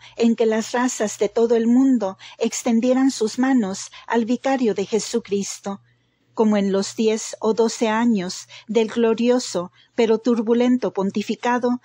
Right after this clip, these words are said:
de Pío nono. Los corazones y manos de los fieles por todo el mundo se han levantado hacia él con una aclamación de fidelidad sin igual.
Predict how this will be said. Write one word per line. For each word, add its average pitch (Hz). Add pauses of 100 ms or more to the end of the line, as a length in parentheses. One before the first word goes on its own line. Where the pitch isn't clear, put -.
(160)
de 233
Pío 247
nono. 185 (2000)
Los 220
corazones 202
y 208
manos 208
de 208
los 190
fieles 214 (220)
por 220
todo 233
el 233
mundo 240 (260)
se -
han 247
levantado 233
hacia 202
él 262 (380)
con 247
una 262
aclamación 202
de 233
fidelidad 233
sin 202
igual. 196